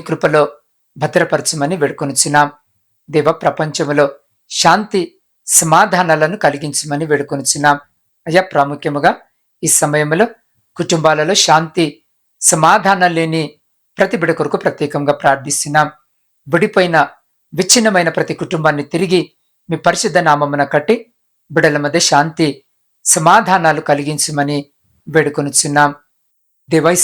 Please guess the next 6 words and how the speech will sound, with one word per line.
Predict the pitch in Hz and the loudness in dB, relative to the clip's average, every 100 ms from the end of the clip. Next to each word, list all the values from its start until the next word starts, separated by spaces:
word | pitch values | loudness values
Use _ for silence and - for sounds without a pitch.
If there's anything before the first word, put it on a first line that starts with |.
| 156 | 0
సమయంలో | 143 147 151 | 0 0 0
ప్రాముఖ్యంగా | 208 170 139 147 160 143 175 233 _ _ _ _ - | 0 2 0 -2 -6 0 0 0 _ _ _ _ -8
నాత్మీయ | 151 160 202 - 202 | 2 2 2 -2 -2
కుటుంబంలోని | - 160 165 160 147 147 196 - | -2 -6 -2 -2 0 0 0 -4
ప్రతి | 135 139 | -6 -4
బిడ్డ | 139 | -4